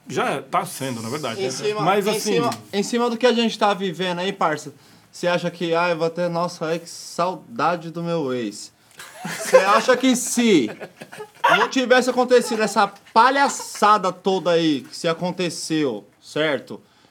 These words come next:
Speaker 2: E o nosso ex aí, o nosso querido, se ele tivesse na condução aí, você acha que dentro do, do, do recurso que todos temos aí, se o Lula tivesse na condução do que esse preferido aí, o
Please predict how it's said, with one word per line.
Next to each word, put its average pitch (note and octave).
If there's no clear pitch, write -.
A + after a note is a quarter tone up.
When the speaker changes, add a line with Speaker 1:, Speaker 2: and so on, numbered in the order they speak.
Speaker 2:
E B2
o D3+
nosso E3+
ex D#3
aí, D3
o C#3+
nosso C#3
querido, C#3
se -
ele D3
tivesse C#3+
na C#3+
condução D3
aí, G#2+
você -
acha C#3
que D3
dentro G3
do, A3+
do, G3+
do F3
recurso A3+
que A3+
todos G3+
temos F3
aí, D3+
se D3
o F#3
Lula E3
tivesse C3+
na C3
condução A#2+
do B2
que B2+
esse C3+
preferido C3+
aí, B2
o G#2